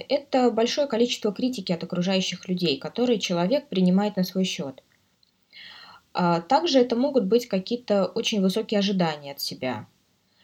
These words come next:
А могут быть страхи и убеждения, которые человека ограничивают.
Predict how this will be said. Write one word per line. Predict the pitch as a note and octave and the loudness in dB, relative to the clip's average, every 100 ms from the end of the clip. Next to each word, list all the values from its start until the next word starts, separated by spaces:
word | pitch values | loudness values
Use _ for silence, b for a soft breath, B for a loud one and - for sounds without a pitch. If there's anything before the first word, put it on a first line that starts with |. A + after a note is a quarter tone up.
| _ _ | _ _
А | F3+ E3+ F3+ | -2 0 2
могут | G#3+ C#4+ A#3 | 2 2 0
быть | G#3+ - | 0 -2
страхи | - A#3 C#4 D4 A3 | -2 0 2 0 0
и | |
убеждения, | F#3+ F#3+ F#3+ G3 D4+ D4+ F#3 | 2 2 0 0 0 2 0
которые | F3 F3 A3 A#3+ | 0 -2 0 0
человека | - F#3+ F#3 G3+ G#3 | 0 0 0 0 0
ограничивают. | F#3+ G3 G3 E3+ - D3 C3+ C3+ | 2 4 4 2 -2 -8 -10 -10